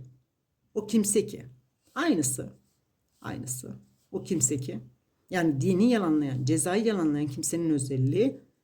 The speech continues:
Bu dini yalanlayan kimse ne yaparmış? Yedi u.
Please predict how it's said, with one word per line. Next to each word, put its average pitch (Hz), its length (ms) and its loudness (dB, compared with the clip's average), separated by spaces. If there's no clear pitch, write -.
Bu 202 160 2
dini 196 240 4
yalanlayan 151 440 4
kimse 131 320 -4
ne 175 60 0
yaparmış? 185 680 -2
Yedi 254 300 4
u. 160 340 0